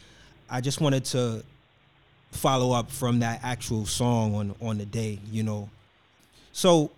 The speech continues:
on the track "Never Die," you referen-, you f-, you reference in a, in a happy way, Ghana trips in the summer. Tell me a little bit about your,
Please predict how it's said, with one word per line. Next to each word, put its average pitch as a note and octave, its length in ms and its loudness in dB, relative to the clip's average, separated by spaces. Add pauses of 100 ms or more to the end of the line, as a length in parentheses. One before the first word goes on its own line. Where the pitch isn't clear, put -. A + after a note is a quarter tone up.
(140)
on F3+ 160 8
the G#3+ 80 8
track F#3+ 420 4
"Never E3 340 6
Die," B2+ 420 2 (1300)
you F3 160 8
referen-, G3 500 6 (440)
you E3+ 140 2
f-, - 160 2
you G3+ 300 6
reference G3+ 640 4 (100)
in E3 180 4
a, D3 360 4
in D3 100 0
a C#3 60 0
happy F3 400 0
way, C3+ 260 4
Ghana D3 420 4
trips - 380 -2
in C3 80 0
the B2 80 -2
summer. A#2 360 -4
Tell G3 220 4
me A#3+ 140 8
a A3 60 6
little F#3 220 6
bit D3+ 160 4
about C3 440 0
your, B2+ 300 -4